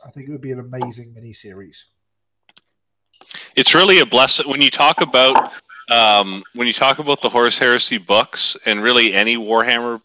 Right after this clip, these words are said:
Speaker 2: books, it's a blessing and a curse, right? Because one of the great things about it is that there's so much material. There's, like, you know, fifty plus books, and that's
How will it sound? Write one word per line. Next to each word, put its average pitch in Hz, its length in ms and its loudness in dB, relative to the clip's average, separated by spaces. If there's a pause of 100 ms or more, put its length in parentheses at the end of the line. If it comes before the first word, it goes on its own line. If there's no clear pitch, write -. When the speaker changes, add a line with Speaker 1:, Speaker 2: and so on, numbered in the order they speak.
(120)
Speaker 2:
books, - 400 -4 (360)
it's 127 160 0
a 123 60 2
blessing 139 500 2
and 123 120 2
a - 40 0
curse, - 380 0
right? 113 180 2
Because 104 540 0 (600)
one 127 160 0
of 147 60 -2
the 139 60 0
great 120 360 0
things 131 400 -2
about 117 360 2
it 104 140 0
is 98 140 -4
that 110 180 -2
there's 104 220 -2
so 123 440 2
much 113 460 -2
material. 104 600 0
There's, 92 400 -4
like, 95 260 -2
you 104 80 0
know, 90 120 -4
fifty - 440 -4
plus - 360 0
books, - 540 -6 (420)
and 117 140 0
that's - 240 0